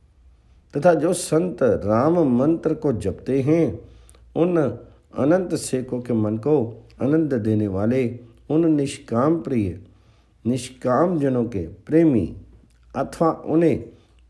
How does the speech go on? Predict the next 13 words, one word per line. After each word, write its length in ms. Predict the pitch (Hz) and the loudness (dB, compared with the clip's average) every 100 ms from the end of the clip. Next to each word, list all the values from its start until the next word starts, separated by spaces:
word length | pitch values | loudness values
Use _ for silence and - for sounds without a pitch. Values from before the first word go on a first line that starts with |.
| - | -2
प्रिय 300 | 160 185 151 | 0 2 0
तथा 340 | - - 131 | -2 -4 -2
काम 420 | 113 120 131 165 160 - | -2 -2 0 0 -2 -4
आदि 280 | 131 131 120 | -2 0 -2
दुष्टों 680 | 82 113 113 - 143 110 | -2 -4 -4 -2 0 0
दुष्ट 320 | - 147 160 143 | -2 -4 -4 -4
वृत्तियों 500 | 113 117 117 131 120 | -2 -4 -4 -4 -4
के 320 | 120 110 87 - - _ - | -2 -4 -4 -10 -20 _ -12
दल 360 | 82 92 131 165 | -8 2 2 2
का 180 | - 117 | 0 -2
दलन 400 | - 104 151 160 | 0 0 2 2
करने 320 | 120 110 107 | 0 0 0
वाले 380 | 101 92 101 | 0 -2 -2